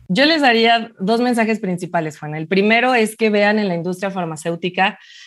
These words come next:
eh, en específico a Novartis, pues, un aliado para crear valor en temas sociales. Y esto va desde temas como diversidad e inclusión hasta los relacionados como la economía de la salud,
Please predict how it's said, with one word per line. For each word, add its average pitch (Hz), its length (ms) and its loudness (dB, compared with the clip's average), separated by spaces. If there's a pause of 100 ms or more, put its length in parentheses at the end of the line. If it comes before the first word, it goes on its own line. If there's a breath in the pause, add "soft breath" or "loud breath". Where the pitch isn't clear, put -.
(140 loud breath)
eh, 175 400 -4
en 175 80 0
específico 196 500 0
a 185 40 0
Novartis, 175 540 -4
pues, 180 180 -8
un 220 140 0
aliado 220 360 0
para 175 240 -4
crear 180 260 -4
valor 185 280 -4
en 185 120 -6
temas 185 240 -6
sociales. 156 560 -8 (320 soft breath)
Y 208 180 4
esto 269 200 2
va 233 160 4
desde 214 260 2
temas 196 500 -4
como 165 200 -6
diversidad 165 500 -2
e 214 40 0
inclusión 202 640 -4
hasta 175 220 -6
los 165 140 -6
relacionados 170 540 -6
como 165 180 -6
la 156 100 -4
economía 160 360 -6
de 180 60 -2
la 175 80 -2
salud, 180 360 0